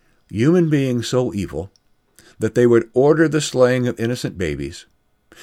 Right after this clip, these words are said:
or soldiers so cold-hearted that they would carry out those orders? Unfortunately, we can. We are all familiar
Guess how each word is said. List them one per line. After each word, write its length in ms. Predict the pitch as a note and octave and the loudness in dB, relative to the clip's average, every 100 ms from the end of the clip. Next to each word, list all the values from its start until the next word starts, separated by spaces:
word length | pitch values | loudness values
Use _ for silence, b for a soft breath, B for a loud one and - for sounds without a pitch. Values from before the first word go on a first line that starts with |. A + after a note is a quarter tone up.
| B - | B -4
or 160 | G#2+ | -4
soldiers 640 | - C3+ C#3+ D3 D#3 C#3 C3+ | -2 -2 -2 -2 -2 -4 -2
so 260 | C#3+ D3 | 0 0
cold-hearted 840 | D3 - D3+ D#3 C#3+ G#2+ D#2 C2+ - _ _ _ _ _ _ - | 0 2 2 2 2 2 0 -6 -14 _ _ _ _ _ _ -14
that 140 | - | -10
they 100 | E2 | -6
would 180 | D#2+ D2 | -6 -8
carry 400 | - G#2 G#2+ F#2+ | -6 -4 -2 -2
out 200 | F2+ D#2+ | -2 -4
those 200 | F2 D#2+ | -6 -8
orders? 540 | - A#1+ - - - - _ _ _ _ _ _ _ _ _ _ _ _ _ _ _ _ _ | -10 -12 -12 -18 -20 -20 _ _ _ _ _ _ _ _ _ _ _ _ _ _ _ _ _
Unfortunately, 600 | E2 D2+ E2+ D#2+ B1 B1+ | -16 -10 -10 -10 -14 -14
we 120 | D2+ - | -14 -12
can. 400 | - C#2 C#2+ - _ _ _ _ _ _ _ _ _ b b b b b b | -12 -12 -14 -20 _ _ _ _ _ _ _ _ _ b b b b b b
We 160 | A2+ | 2
are 180 | A2+ A2+ | 4 4
all 360 | A#2 C3 C#3+ C#3+ | 4 6 6 4
familiar 600 | - C#3 B2+ G2+ A#1+ | -2 -2 0 -2 -4